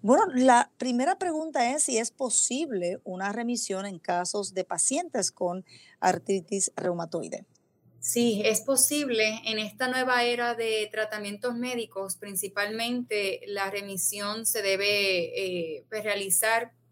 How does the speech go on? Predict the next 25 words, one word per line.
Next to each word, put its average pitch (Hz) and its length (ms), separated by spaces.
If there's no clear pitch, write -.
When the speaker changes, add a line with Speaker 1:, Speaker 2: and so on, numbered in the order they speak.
Speaker 2:
prontamente. 208 760
Usualmente 220 720
preferimos 214 520
hacerla 208 440
en 208 60
los 196 100
primeros 196 420
tres 208 240
a 202 40
seis 196 200
meses 190 300
de 202 100
diagnóstico. 202 880
Y 214 520
sí, 262 200
con 240 160
las 202 100
nuevas 202 260
terapias 254 380
definitivamente 202 800
se 190 140
puede 180 260
llegar 180 240
a 180 80
remisión. 170 460